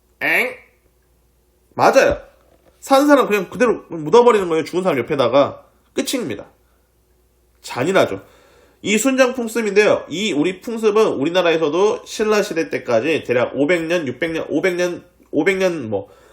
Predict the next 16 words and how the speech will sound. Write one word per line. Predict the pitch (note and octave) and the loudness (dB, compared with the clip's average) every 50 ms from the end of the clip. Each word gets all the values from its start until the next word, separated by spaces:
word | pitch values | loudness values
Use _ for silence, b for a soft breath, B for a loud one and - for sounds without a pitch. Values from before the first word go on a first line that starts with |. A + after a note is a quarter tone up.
| b b b | b b b
사오백 | - - A3+ A3+ A#3 A#3 A#3 | -2 2 4 4 6 4 2
년까지 | A3 G#3 - - D3 C3+ | 0 0 0 0 0 0
남아있으면 | - A#2 C#3 D3 C#3+ - C3+ B2+ C3 | 2 2 2 2 0 -2 -6 -6 -4
돼-, | B2 G#2 G2 G2 - - _ _ A#2+ A#2+ B2 B2 A2 - | -2 -2 -2 -4 -6 -10 _ _ -20 -20 -20 -20 -20 -16
돼요. | - B2+ A#2 A2 B2 C#3+ C#3 A#2 - - | -8 -4 0 2 2 2 2 0 -2 -4
우리도 | B2 B2 B2 B2 B2+ B2+ | -6 -4 -2 -2 -2 -4
이때 | A#2 - - G#2+ | -4 -6 -8 -8
있었습니다. | G#2+ - F3+ F3+ - E3 A#2+ G2+ A#2+ B2 A#2 - - _ _ _ _ _ | -6 -4 -6 -6 -6 -8 -10 -8 -8 -8 -8 -12 -16 _ _ _ _ _
순장 | _ - - F#3 F3+ F3+ C#3+ A#2 A#2 - | _ -18 -12 -6 -4 -4 -4 -4 -6 -8
풍습, | - C#3 C#3 C#3 C#3 - - | -12 -12 -10 -8 -8 -8 -6
사람, | E3+ E3 D#3+ C#3 C3+ - _ _ _ | -6 -6 -6 -6 -10 -14 _ _ _
사람이 | _ - F3 E3 D3 C3+ A#2 | _ -8 -6 -6 -6 -6 -10
죽으면은 | - - A#2 B2 A#2 A#2 A#2+ C#3+ F3 G#3 G#3+ G3 | -12 -12 -10 -8 -8 -6 -4 -2 -2 -2 -2 -4
그냥 | - - - A2 G#2 - | -6 -10 -12 -12 -12 -14
그대로 | - - - - D#3+ F#3+ G3 | -10 -8 -4 -2 -2 -2 -2
간다. | F#3+ - G#2+ A#2 - F#2+ - - - | -4 -6 -2 0 0 0 0 -2 -8